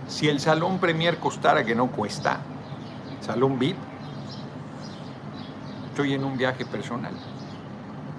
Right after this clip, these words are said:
No vengo de trabajo. No estoy haciendo ninguna función pública. Me vine unos días de descanso. ¿Dónde está el problema?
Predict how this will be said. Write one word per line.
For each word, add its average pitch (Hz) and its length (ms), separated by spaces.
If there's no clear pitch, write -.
No 131 220
vengo 117 340
de 90 200
trabajo. 104 420
No 147 200
estoy 127 440
haciendo 113 420
ninguna 104 400
función 101 340
pública. - 480
Me 98 120
vine 117 220
unos 113 220
días 110 160
de 104 60
descanso. - 480
¿Dónde 143 200
está 135 340
el 123 140
problema? 139 500